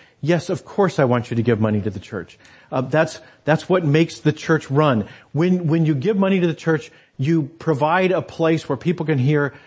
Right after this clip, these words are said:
that there is a God who, despite the circumstance of their life, despite whatever is going on, whatever people have told them, the God doesn't hate them. God actually loves them. You, you provide a place where people can get together in an authentic community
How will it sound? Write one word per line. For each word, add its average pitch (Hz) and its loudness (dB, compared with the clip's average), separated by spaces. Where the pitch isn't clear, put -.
that 147 -2
there 156 2
is 151 0
a 151 2
God 135 2
who, 151 0
despite 156 -4
the 135 -2
circumstance 175 0
of 147 -2
their 147 2
life, 147 0
despite 160 -2
whatever 156 2
is 151 0
going 151 2
on, 147 0
whatever 156 0
people 170 0
have 143 0
told 147 2
them, 135 2
the 131 -6
God 151 4
doesn't 135 0
hate 123 2
them. 120 -2
God 120 2
actually 120 -2
loves 113 0
them. 92 -8
You, 175 0
you 180 0
provide 185 2
a 170 2
place - -4
where 156 2
people 226 -2
can 160 0
get 170 2
together 151 0
in 143 0
an 135 0
authentic 175 -2
community 151 0